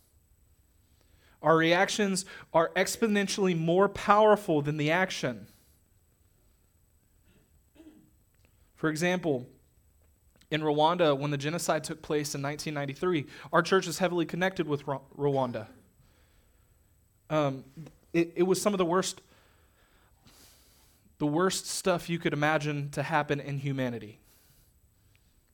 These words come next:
Matt and I walked through the Genocide Museum together, and it was,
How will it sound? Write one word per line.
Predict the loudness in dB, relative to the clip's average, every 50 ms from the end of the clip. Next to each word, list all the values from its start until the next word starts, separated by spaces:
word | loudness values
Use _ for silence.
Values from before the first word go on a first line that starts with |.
| _ _
Matt | 0 2 2 2 2 0 -6
and | -6 -2 0
I | 2 2 2
walked | 4 4 4 4 2 -2
through | -4 -2
the | -2 -2
Genocide | -2 -2 -4 -4 -2 0 0 0 0 0
Museum | -4 -6 -4 -4 -6 -6 -4
together, | -6 -4 -2 -2 -2 -2 -4 -8 -10 -16 _ _ _ _ _ _ _ _ _ _ _ _ _ _ _ _ _ _ _ _ _ _ _ _
and | -6 -4 -2 -2 -2 -4 -6 -10 -12 -16 _ _ -20 _ _ _ _ -20 -18 -18 -18 -20 -20 -20 -20 -20 _ _ _ _ _ _ _ _ _ _ _ _ _ _ _ _ _ _ _ _ _ _ _ _
it | -4
was, | -2 -2 -4 -4 -8 -12 -12 -16